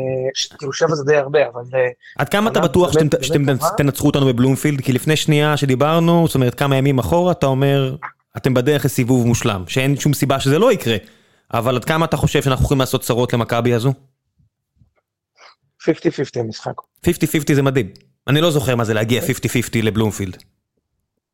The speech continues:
Speaker 1: פיפטי פיפטי המשחק.
Speaker 2: זה מטורף.
Speaker 1: לדעתי. כמו שאני רואה את באר שבע,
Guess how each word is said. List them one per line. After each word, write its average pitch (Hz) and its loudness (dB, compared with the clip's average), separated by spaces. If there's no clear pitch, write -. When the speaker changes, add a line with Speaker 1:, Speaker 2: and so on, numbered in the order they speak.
Speaker 1:
פיפטי 135 -2
פיפטי - -12
המשחק. - -12
Speaker 2:
זה 165 -2
מטורף. 339 0
Speaker 1:
לדעתי. - -2
כמו 214 2
שאני 190 0
רואה 156 2
את 147 -4
באר 135 2
שבע, 170 0